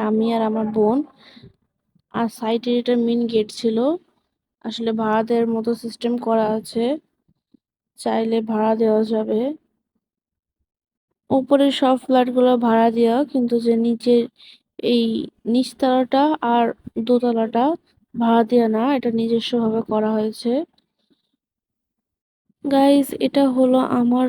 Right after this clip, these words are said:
রুমের বারান্দা, আমি আপনাদেরকে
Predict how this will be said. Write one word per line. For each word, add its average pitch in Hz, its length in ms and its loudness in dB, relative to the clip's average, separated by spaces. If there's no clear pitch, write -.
রুমের 240 400 2
বারান্দা, 226 540 0
আমি 254 160 -4
আপনাদেরকে 247 580 -6